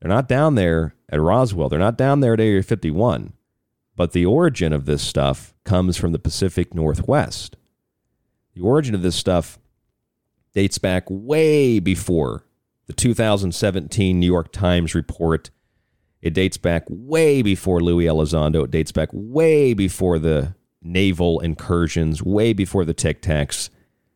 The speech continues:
And likewise, the government's interest in these things dates back way before any of this stuff.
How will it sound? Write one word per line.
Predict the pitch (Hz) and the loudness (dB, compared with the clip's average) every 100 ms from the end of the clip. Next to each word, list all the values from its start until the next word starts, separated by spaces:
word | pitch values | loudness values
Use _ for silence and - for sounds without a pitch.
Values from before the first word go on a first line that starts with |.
| _ _ _ _ - | _ _ _ _ -4
And | 127 | 0
likewise, | 135 196 - 82 64 60 - | 2 0 0 -2 -2 -4 -8
the | - 90 | -6 -2
government's | 120 147 143 104 - | 0 2 2 0 0
interest | 127 214 123 - | -2 0 -2 -2
in | 85 | -2
these | 78 71 - | 0 -2 -2
things | 73 73 | -2 -2
dates | - 76 - | -2 -2 -2
back | 76 67 80 | -4 -4 -2
way | 80 73 | -2 0
before | 67 - 76 | -4 -4 -2
any | 67 64 | -2 -2
of | - | -4
this | 64 | -6
stuff. | - - 50 - | -4 -6 -6 -8